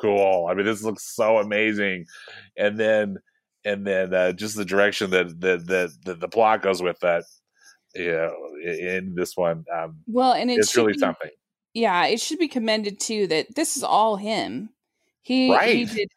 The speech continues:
Speaker 2: every aspect basically of these shorts, which I think is amazing.
Speaker 1: I do too.
Speaker 2: He's the writer, producer, animator,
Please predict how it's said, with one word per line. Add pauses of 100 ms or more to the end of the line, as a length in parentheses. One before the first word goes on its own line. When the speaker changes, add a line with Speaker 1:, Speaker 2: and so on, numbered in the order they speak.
(160)
Speaker 2:
every
aspect
basically
of (440)
these
shorts,
which
I
think
is (260)
amazing. (180)
Speaker 1:
I
do
too. (140)
Speaker 2:
He's
the (140)
writer,
producer, (560)
animator,